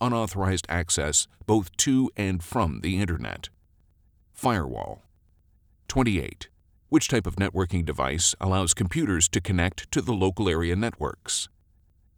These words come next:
Network interface card, N I C. Twenty-nine, which type of networking device regenerates analog or digital signals that have been distorted by transmission loss?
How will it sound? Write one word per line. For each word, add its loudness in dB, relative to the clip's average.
Network 2
interface 0
card, -6
N 0
I 0
C. -2
Twenty-nine, 0
which 0
type 4
of -2
networking 0
device 0
regenerates 0
analog 2
or 4
digital 0
signals 2
that 2
have 0
been 2
distorted 2
by -2
transmission -2
loss? -4